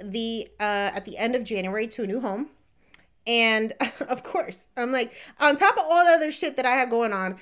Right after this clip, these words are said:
I was hosting Money Fiesta two, four-day, five-day workshop, um, you know, wild, lot of attendees, amazing event. And when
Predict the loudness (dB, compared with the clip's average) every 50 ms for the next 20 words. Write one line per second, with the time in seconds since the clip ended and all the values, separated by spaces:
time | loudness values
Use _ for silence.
0 | -18 _ -6 -4 -4 -4 -2 2 2 2 2 2 -2 -4 -2 -2 -4 -6 -8 _
1 | _ -8 -4 -2 -2 -2 -2 0 0 -2 -2 0 -2 -2 -2 -2 -2 -4 -4 -4
2 | -4 -4 -6 -8 -10 _ _ _ _ _ -20 _ _ _ _ _ -6 -2 2 2
3 | 4 4 6 6 6 6 4 4 0 -2 0 2 2 2 2 0 -2 -2 -2 -2
4 | -4 -4 -4 -2 0 2 2 0 -2 -4 -20 _ _ _ _ _ _ _ _ _
5 | -20 _ _ -6 -2 0 0 0 0 -2 -4 -4 -6 -8 -10 -12 _ _ _ _
6 | _ -6 -4 -2 0 0 0 -2 -4 -10 _ _ _ _ _ _ _ _ _ _
7 | _ _ -18 -12 -4 0 4 6 6 6 6 6 4 2 0 -2 0 2 2 2
8 | 2 2 0 0 -2 -2 0 -2 0 0 -2 -4 -4 -4 -4 -6 -6 -8 _ -20
9 | -20 _ -6 -4 0 0 0 0 0 -2 -2 0 0 0 0 0 -2 -6 -12 _
10 | _ _ _ _ _ 2 4 6 6 6 4 0 -2 -4 -4 2 4 4 4 4
11 | 4 2